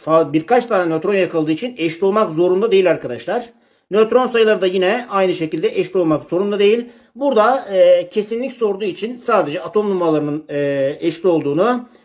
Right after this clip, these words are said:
söyleyebileceğiz arkadaşlar. Dediğim gibi yakaladığı nötron sayısına göre üç değişebilir.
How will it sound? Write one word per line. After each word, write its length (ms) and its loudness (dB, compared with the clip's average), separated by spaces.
söyleyebileceğiz 640 2
arkadaşlar. 480 -2
Dediğim 240 2
gibi 180 -2
yakaladığı 440 2
nötron 300 0
sayısına 360 -2
göre 400 0
üç 300 -4
değişebilir. 600 2